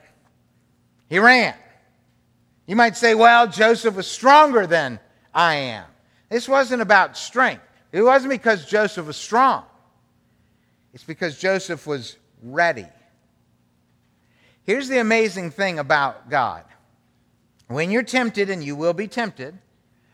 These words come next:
the good news is that God is faithful.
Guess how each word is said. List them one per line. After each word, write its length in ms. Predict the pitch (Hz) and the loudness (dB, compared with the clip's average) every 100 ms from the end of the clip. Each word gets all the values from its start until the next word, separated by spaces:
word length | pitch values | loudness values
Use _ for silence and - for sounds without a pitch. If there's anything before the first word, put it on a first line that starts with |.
| _ _ - | _ _ -6
the 100 | 170 | -4
good 320 | 160 269 339 | 0 2 2
news 320 | 294 240 151 | 0 -4 -4
is 400 | 147 139 139 170 | -4 -4 -4 -4
that 500 | 156 170 143 - 123 | 2 4 2 -4 -10
God 760 | 113 226 294 220 139 120 139 190 - _ _ _ | 2 4 4 2 0 -2 -6 -10 -18 _ _ _
is 340 | - 262 247 - | -2 0 0 -2
faithful. 720 | - 254 269 262 - - - | -6 0 2 0 -12 -20 -20